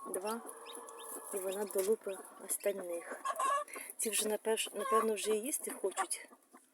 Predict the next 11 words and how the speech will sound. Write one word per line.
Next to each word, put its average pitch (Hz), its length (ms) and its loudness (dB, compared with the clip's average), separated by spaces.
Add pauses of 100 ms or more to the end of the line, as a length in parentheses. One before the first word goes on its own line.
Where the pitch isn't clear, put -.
(480)
Зараз 185 200 -8
трошки - 300 -6
зипнемо 190 400 -2
також 180 320 -8
крупички. - 600 -2 (4000)
Ось, 170 420 8
а 180 100 4
це 285 260 8
наша 247 360 6
кроличка 196 880 6
Сніжка 160 840 6